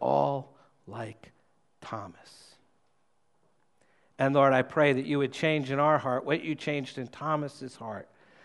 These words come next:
that we would be able to look to Jesus and say, "My Lord and my God,"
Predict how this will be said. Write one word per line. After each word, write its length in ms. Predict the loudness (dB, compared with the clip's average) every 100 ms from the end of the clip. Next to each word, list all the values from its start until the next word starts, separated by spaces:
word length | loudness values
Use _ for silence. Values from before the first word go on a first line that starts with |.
| -14 2
that 180 | 4 4
we 160 | 4
would 220 | 4 2 0
be 160 | 2
able 440 | 4 2 0 -8 -14 _ -20 -4
to 120 | 0
look 300 | 4 4 4
to 120 | 0 0
Jesus 640 | 0 0 0 -4 -8 -10
and 120 | -12
say, 220 | -4 -4
"My 160 | -4 -6
Lord 420 | 0 4 4 4
and 160 | 0 -4
my 180 | -10
God," 500 | -6 -4 0 0 -2